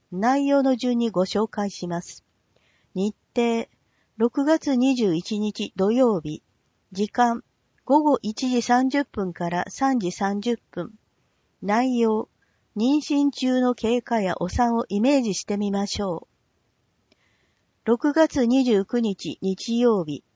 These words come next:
午前九時三十分から十一時三十分。赤ちゃんの人形を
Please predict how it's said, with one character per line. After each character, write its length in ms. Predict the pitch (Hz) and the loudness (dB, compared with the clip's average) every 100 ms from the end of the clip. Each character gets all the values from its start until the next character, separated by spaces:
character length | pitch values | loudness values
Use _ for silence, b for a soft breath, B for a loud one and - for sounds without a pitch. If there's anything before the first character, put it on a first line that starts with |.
| _ _ _ | _ _ _
午 160 | 214 294 | 0 2
前 220 | 277 220 | 2 0
九 140 | 208 254 | -2 -2
時 140 | 240 | -2
三 280 | - 269 262 | -2 -2 -2
十 180 | 277 269 | -2 -4
分 300 | - 202 175 | -6 -6 -4
か 160 | 175 | -4
ら 220 | 170 156 - | -2 -4 -6
十 260 | 185 240 | -4 -2
一 220 | 254 262 220 | -2 -4 -4
時 120 | 180 | -4
三 300 | 196 202 208 | -2 -4 -4
十 180 | 226 214 _ | -6 -8 _
分。 180 | 175 180 _ _ _ _ _ _ _ _ | -14 -14 _ _ _ _ _ _ _ _
赤 280 | - 285 - | -2 2 2
ち 120 | - | 2
ゃ 80 | 240 | 2
ん 40 | 208 | 2
の 80 | |
人 280 | 180 185 233 | -2 -2 -2
形 100 | 202 | 0
を 160 | 202 | 0